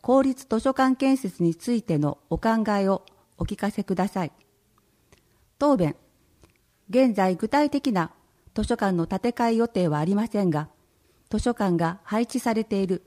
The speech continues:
教育文化会館も築四十七年を経過しており、庁舎の建設場所や規模を決める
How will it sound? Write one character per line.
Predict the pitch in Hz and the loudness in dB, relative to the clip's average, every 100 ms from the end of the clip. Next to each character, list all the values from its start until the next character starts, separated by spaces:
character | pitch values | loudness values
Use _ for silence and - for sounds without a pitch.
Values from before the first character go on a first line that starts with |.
| _ _ _ _ _ - | _ _ _ _ _ -2
教 | 285 285 | 4 4
育 | - | 4
文 | 175 233 | 0 0
化 | 233 247 | 0 0
会 | 262 247 | 0 0
館 | 202 165 | 0 0
も | 151 139 _ - | 2 -2 _ -8
築 | 233 - 170 - | -6 -2 -4 -2
四 | 247 285 | 2 2
十 | 196 190 | 2 0
七 | 165 185 240 | 2 2 2
年 | 202 170 | 2 2
を | 151 151 - _ _ _ | 2 0 -6 _ _ _
経 | - 208 | -4 -2
過 | 202 | -2
し | 220 | -4
て | 196 | -2
お | 190 | 0
り、 | 160 - _ _ _ _ _ _ - | 0 -4 _ _ _ _ _ _ -2
庁 | 247 240 | 2 4
舎 | 220 | 4
の | 175 170 | 0 2
建 | 233 240 | 0 0
設 | 247 220 | 0 -2
場 | 208 | -2
所 | 226 214 | 0 0
や | 185 180 - - | 0 -2 -6 -6
規 | 269 | 2
模 | 254 | 4
を | 185 | 2
決 | 170 190 | 0 0
め | 180 185 | 2 2
る | 180 | -2